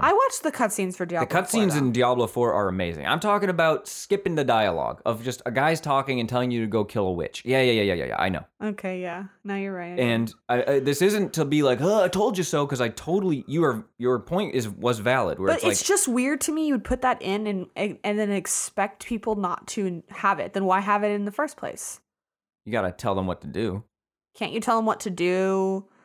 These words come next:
Speaker 1: in just in plain word? I guess,
Speaker 2: And
Speaker 1: yeah,
Speaker 2: some
Speaker 1: I don't
Speaker 2: people
Speaker 1: know,
Speaker 2: maybe enjoy
Speaker 1: whatever.
Speaker 2: the lore, and, and if it's not hard to make a text box pop up.
Speaker 1: Yeah.
Speaker 2: So, like, I wouldn't say they're wasting any time and money.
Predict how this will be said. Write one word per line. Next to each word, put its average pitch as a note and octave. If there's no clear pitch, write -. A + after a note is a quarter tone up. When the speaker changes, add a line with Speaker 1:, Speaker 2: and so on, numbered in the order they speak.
Speaker 1:
in F#3+
just F#3
in F#3
plain F3+
word? D#3+
I G3
guess, A#3+
Speaker 2:
And D#3
Speaker 1:
yeah, G3
Speaker 2:
some F#3
Speaker 1:
I D#3+
don't G#3+
Speaker 2:
people G3
Speaker 1:
know, C#3+
Speaker 2:
maybe D3
enjoy A#2
Speaker 1:
whatever. G#2
Speaker 2:
the G2
lore, F2+
and, B2
and B2
if A#2+
it's -
not C#3
hard A#2+
to G#2
make G#2+
a -
text -
box D#2
pop -
up. -
Speaker 1:
Yeah. F3+
Speaker 2:
So, A#2
like, G#2
I A2+
wouldn't C3
say B2+
they're G#2+
wasting G#2
any G2
time G2
and F2+
money. G#2